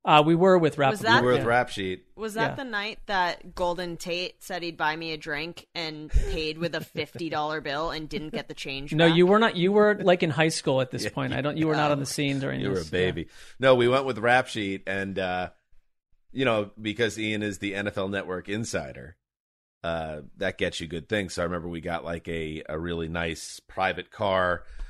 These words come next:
Speaker 3: We all got Mophis for some <laughs> reason in the Super Bowl, such a ridiculous
Speaker 1: <laughs> Right.
Speaker 3: event. Uh, and then we got to the event, and it's Jay Glazer's big party, and it was, uh, poolside, and I think it was in Arizona.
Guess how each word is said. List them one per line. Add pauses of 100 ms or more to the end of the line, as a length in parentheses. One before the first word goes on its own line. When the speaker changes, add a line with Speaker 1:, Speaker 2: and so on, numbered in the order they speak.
(160)
Speaker 3:
We
all
got
Mophis
for
some
<laughs>
reason
in
the
Super
Bowl,
such
a
ridiculous
Speaker 1:
<laughs>
Right.
Speaker 3:
event. (440)
Uh,
and
then
we
got
to
the
event,
and
it's
Jay
Glazer's
big
party,
and
it
was,
uh,
poolside,
and
I
think
it
was
in
Arizona.